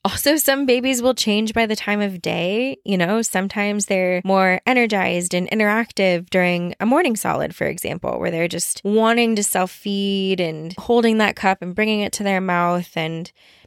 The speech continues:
maybe a little bit less when they're tired in a late afternoon solid, you know, s-, as they're winding down for the day kind of thing. But I would encourage you to always model first and then let baby try second and then assess how much you need to support from there. But my point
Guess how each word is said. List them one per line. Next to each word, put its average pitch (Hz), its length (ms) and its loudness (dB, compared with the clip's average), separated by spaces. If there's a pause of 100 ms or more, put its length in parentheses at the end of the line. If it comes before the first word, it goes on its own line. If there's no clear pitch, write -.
maybe 240 220 4
a 240 60 4
little 226 160 2
bit 214 140 0
less 180 380 -4
when 208 120 2
they're 202 120 2
tired 180 600 2
in 190 140 2
a 175 80 0
late 175 180 0
afternoon 180 600 0
solid, 220 580 2
you 214 120 0
know, 214 220 0
s-, 220 160 -2
as 175 160 -4
they're 175 120 -2
winding 175 260 -4
down 185 200 -2
for - 80 -18
the 180 100 -6
day 202 360 0
kind 202 180 -4
of 202 80 -4
thing. 202 360 -4
But 220 180 2
I 220 120 4
would 240 120 4
encourage 214 460 0
you 190 140 -4
to - 260 -4
always 180 320 0
model 175 320 2
first 185 640 -2
and 185 140 0
then 175 340 2
let 180 220 2
baby 170 240 2
try 160 240 0
second 151 460 -4
and 165 100 -6
then 151 100 0
assess 160 360 -2
how - 180 -2
much 170 260 0
you 170 60 0
need 165 180 -4
to 170 80 -4
support - 320 -4
from 196 200 -10
there. - 360 -6
But 220 140 4
my 190 140 4
point 208 580 2